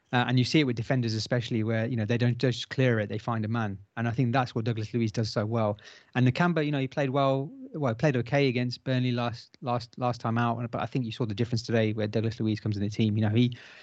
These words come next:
he starts all our plays. He's so important to our team. He sets the tempo. He wins balls. He's strong. He comes, he comes away from challenges with the ball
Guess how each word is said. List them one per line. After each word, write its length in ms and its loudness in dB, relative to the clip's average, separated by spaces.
he 140 4
starts 360 2
all 140 2
our 60 2
plays. 640 0
He's 200 -4
so 140 4
important 340 -2
to 80 -6
our 80 -2
team. 300 -2
He 80 -2
sets 260 -6
the 80 -4
tempo. 560 0
He 120 6
wins 300 6
balls. 480 2
He's 140 -2
strong. 340 2
He 100 0
comes, 400 -2
he 100 -6
comes 360 -2
away 180 2
from 140 -2
challenges 500 2
with 120 -2
the 60 0
ball 400 2